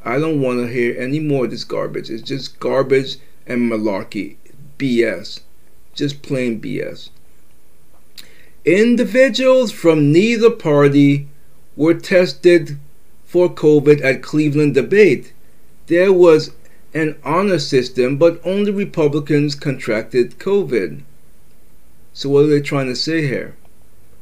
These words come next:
What are they trying to say here? Well, let's read on. Let's see what they're trying to say here. Uh, hold on, let's get the source.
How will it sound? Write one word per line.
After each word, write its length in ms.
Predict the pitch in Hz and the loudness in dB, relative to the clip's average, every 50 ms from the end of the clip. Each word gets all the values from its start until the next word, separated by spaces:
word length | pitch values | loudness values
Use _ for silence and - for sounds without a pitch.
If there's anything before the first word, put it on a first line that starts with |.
| - - - - - - - - | -16 -16 -16 -16 -16 -16 -16 -16
What 460 | - - - 143 156 170 170 - - - - 131 | -12 -8 -4 -4 -4 -4 -4 -8 -10 -12 -8 -6
are 160 | 120 123 117 | -4 -2 0
they 140 | 120 117 113 | 0 0 -2
trying 580 | - - - - 127 131 135 139 143 143 143 | -4 -8 -8 -6 -4 -4 -2 -2 -2 -2 -4
to 100 | 139 113 | -4 -8
say 500 | 107 - - - 123 120 120 120 120 113 | -10 -10 -4 -2 -2 0 0 0 -2 -4
here? 520 | 113 139 143 156 156 127 117 - - - - - - - - - - - - - - - - - - - - - - - - - - - - - - - | -4 -4 -2 -2 0 0 -2 -2 -6 -8 -14 -16 -16 -16 -16 -16 -16 -16 -16 -16 -16 -16 -16 -16 -16 -16 -16 -16 -16 -16 -16 -16 -16 -16 -16 -16 -16 -14
Well, 460 | - - - - 113 135 147 151 151 | -12 -10 -8 -6 -6 -4 -4 -4 -4
let's 500 | 135 90 95 113 120 123 120 - - - | -4 -4 -4 -4 -4 -4 -6 -6 -8 -8
read 460 | 107 131 143 156 165 160 160 160 147 - | -6 -4 -2 0 0 0 0 -2 -4 -4
on. 560 | 101 117 123 123 131 143 151 156 - - - - | -6 -6 -4 -2 -2 -2 -4 -4 -6 -12 -12 -12
Let's 340 | - - 139 - - - - | -10 -10 -10 -10 -12 -14 -14
see 260 | - - - - - | -14 -12 -12 -10 -8
what 220 | 104 110 104 104 - | -4 -4 -4 -4 -4
they're 100 | 98 90 - - - | -8 -8 -8 -8 -8
trying 200 | 117 107 110 107 | -8 -8 -8 -8
to 80 | 104 107 | -10 -10
say 280 | - - 113 110 113 | -8 -4 -2 -2 -2
here. 380 | 120 135 135 147 170 190 196 - - - - - - - - - - - - - - - - - - - - - - - - - - - - - - - - - - - - - - - - - - - - - - - - - - - - - - - - - - - - - - - - - - - - - - - - - | -2 0 0 0 -2 -2 -4 -10 -14 -16 -16 -16 -16 -16 -16 -16 -16 -16 -16 -16 -16 -16 -16 -16 -16 -16 -16 -16 -16 -16 -16 -16 -16 -16 -16 -16 -16 -16 -16 -16 -16 -16 -16 -16 -16 -16 -16 -16 -16 -16 -16 -16 -16 -16 -16 -16 -16 -16 -16 -16 -16 -16 -16 -16 -16 -16 -16 -16 -16 -16 -16 -16 -16 -16 -16 -16 -16 -16 -14 -10
Uh, 800 | - 123 127 127 127 127 127 127 131 127 127 127 123 123 127 123 | -8 -6 -6 -6 -6 -6 -6 -6 -6 -6 -6 -6 -6 -6 -8 -8
hold 640 | 107 - - - - - - - - - - - - | -10 -12 -14 -14 -12 -12 -10 -10 -10 -10 -10 -10 -10
on, 300 | 104 123 135 131 127 110 | -8 -8 -8 -10 -10 -10
let's 180 | - - - | -10 -10 -12
get 240 | - - - - - | -10 -10 -12 -12 -12
the 80 | - - | -14 -12
source. 720 | - - - 107 107 113 123 123 123 - - - - | -12 -10 -8 -6 -4 -4 -4 -4 -6 -6 -10 -10 -12